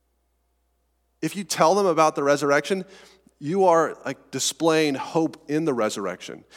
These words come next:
Like, you are displaying hope for the resurrection of their souls, that God can do something in them to raise them from death to life. So, like, there's this future hope that God's gonna do it one day for me, but then there's this present hope that God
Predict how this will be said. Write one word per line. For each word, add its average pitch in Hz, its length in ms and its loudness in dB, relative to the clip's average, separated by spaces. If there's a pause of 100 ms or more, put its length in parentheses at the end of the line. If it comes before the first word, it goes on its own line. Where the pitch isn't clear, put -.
(380)
Like, 143 200 -8
you 208 100 -2
are 220 60 4
displaying 160 420 2
hope 170 400 0
for 156 180 -4
the 123 100 -2
resurrection 143 600 0
of 117 140 -6
their 113 160 -2
souls, 123 640 -6 (1080)
that 143 120 -2
God 170 220 4
can 147 80 -6
do 143 140 -2
something 147 340 -2
in 120 180 -6
them 160 280 0
to 139 100 -8
raise 127 300 -2
them 147 200 -4
from 110 220 -10
death 98 320 -8
to 92 100 -12
life. - 480 -12 (1000)
So, 151 120 -2
like, 156 140 0
there's 151 180 -2
this 135 160 -4
future 190 400 0
hope 139 360 0 (720)
that 123 140 -12
God's 156 260 4
gonna 160 120 2
do 143 140 0
it 139 60 0
one 156 160 0
day 147 180 4
for 151 180 -2
me, 175 140 2
but 156 120 -2
then 151 100 -2
there's 143 160 0
this 135 120 -6
present 170 360 2
hope 135 160 -2
that 127 100 -4
God 160 300 4